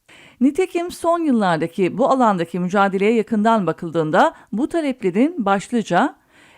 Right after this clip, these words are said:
insanca yaşayacak bir ücret ve maaş için tüm ücret ve maaşlara ek zam yapılması, elektrik kesintisi, kar, buz bahanesiyle yapılan fiyat artışlarının geri alınması,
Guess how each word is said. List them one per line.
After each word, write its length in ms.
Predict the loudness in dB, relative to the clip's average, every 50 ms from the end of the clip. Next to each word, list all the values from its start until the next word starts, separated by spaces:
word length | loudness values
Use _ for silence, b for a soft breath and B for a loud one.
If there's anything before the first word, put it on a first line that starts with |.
| b 2
insanca 560 | 2 2 2 2 0 -2 -2 -2 -2 -2 0
yaşayacak 600 | 0 0 0 0 -2 -2 0 0 -2 -2 -2 -4
bir 140 | -6 -6 -4
ücret 520 | -4 -6 -4 -2 0 0 0 0 -2 b b b b -2
ve 120 | 0 0
maaş 400 | 2 4 4 4 4 2 -2 -4
için 340 | -10 -8 -4 -4 -2 -2 -4
tüm 260 | -4 -4 -4 -4 -4
ücret 440 | -2 -2 -2 0 0 -2 -2 -2 -2
ve 80 | -2 -2
maaşlara 460 | 0 0 0 -2 -2 -4 -2 0 0
ek 280 | 2 2 2 0 0 -2
zam 300 | -4 -2 -2 -2 0 -2
yapılması, 760 | -4 -6 -6 -8 -6 -6 -6 -6 -2 0 0 0 0 -2 -6 _ _ _ _ b b b b b b b b _
elektrik 460 | 2 2 2 2 0 -2 -4 -6 -4
kesintisi, 800 | -6 -8 -8 -2 0 0 0 0 -2 -6 -2 0 0 0 0 b b b b
kar, 400 | -10 -4 0 0 0 0 0 -2
buz 260 | -2 -2 -2 -2 0 0
bahanesiyle 560 | 0 0 0 0 -2 -2 -2 -4 -4 -2 0
yapılan 400 | -2 -2 0 0 0 0 0 -2
fiyat 340 | -2 0 0 0 0 0 -2
artışlarının 800 | -2 -2 -2 -2 -4 -8 -8 -8 -4 -2 2 2 4 4 2
geri 220 | 2 0 0 0 -2
alınması, 760 | -2 -4 -4 -4 -4 -6 -8 -6 -2 0 0 0 -2 -4